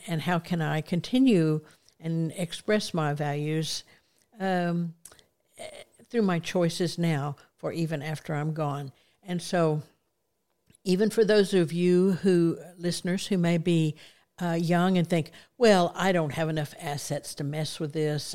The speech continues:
I will do that later when I make my first million,"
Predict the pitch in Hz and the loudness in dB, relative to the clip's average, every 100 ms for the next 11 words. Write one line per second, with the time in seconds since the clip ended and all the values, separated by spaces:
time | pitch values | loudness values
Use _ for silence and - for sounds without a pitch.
0 | - 156 160 160 165 156 151 160 156 156 | -6 -2 0 2 0 0 2 2 2 0
1 | 165 160 160 156 147 143 151 151 147 147 | 0 2 2 0 -2 -6 -8 -8 -10 -16
2 | - 135 127 - 160 202 208 196 196 190 | -10 -10 -10 -10 0 2 4 2 0 -2